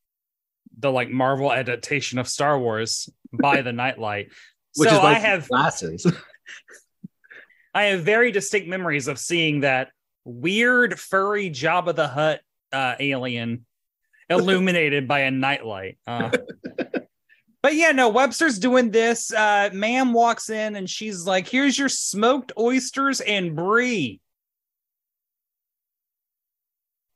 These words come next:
Speaker 2: It was played for a laugh, although it just seems cruel. <laughs>
Speaker 1: Well, and I think that she was serious. I think
Speaker 2: She
Speaker 1: that
Speaker 2: was
Speaker 1: she was
Speaker 2: serious.
Speaker 1: actually like,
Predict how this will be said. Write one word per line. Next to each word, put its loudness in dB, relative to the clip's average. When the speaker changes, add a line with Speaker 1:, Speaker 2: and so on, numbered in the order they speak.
Speaker 2:
It 4
was 2
played 0
for 2
a 4
laugh, 0
although 4
it 0
just -2
seems 0
cruel. -4
<laughs> -6
Speaker 1:
Well, 4
and 4
I 2
think 0
that 2
she 0
was 4
serious. -2
I 2
think -2
Speaker 2:
She 6
Speaker 1:
that 6
Speaker 2:
was 2
Speaker 1:
she 0
was 0
Speaker 2:
serious. -2
Speaker 1:
actually -2
like, -2